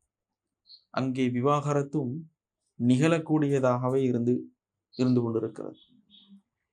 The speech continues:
இதுபோக மற்றைய விவாகரத்து விடயங்களை எடுத்துக்கொண்டால், முஸ்தஹப், அதே போன்று, ஆ, முபாஹ், இவைகளை எடுத்துக்கொண்டால்,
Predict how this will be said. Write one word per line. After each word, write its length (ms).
இதுபோக 640
மற்றைய 540
விவாகரத்து 960
விடயங்களை 540
எடுத்துக்கொண்டால், 800
முஸ்தஹப், 540
அதே 240
போன்று, 720
ஆ, 120
முபாஹ், 560
இவைகளை 480
எடுத்துக்கொண்டால், 920